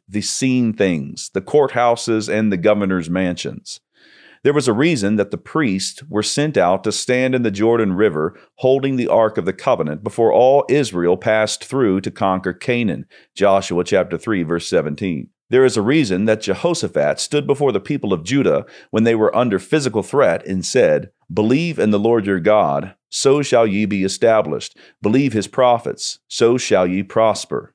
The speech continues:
Second Chronicles chapter twenty, verse twenty. Jehoshaphat followed this up by appointing singers unto the Lord to go out to the battle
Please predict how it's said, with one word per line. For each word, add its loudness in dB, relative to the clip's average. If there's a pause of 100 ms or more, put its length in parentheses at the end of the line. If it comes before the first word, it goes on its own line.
(100)
Second -2
Chronicles 0
chapter 0
twenty, -2 (280)
verse -2
twenty. -4 (260)
Jehoshaphat 0
followed 2
this 0
up 2
by 2
appointing -2
singers -2
unto 0
the 0
Lord 2
to -4
go 2
out 2
to -4
the 0
battle 0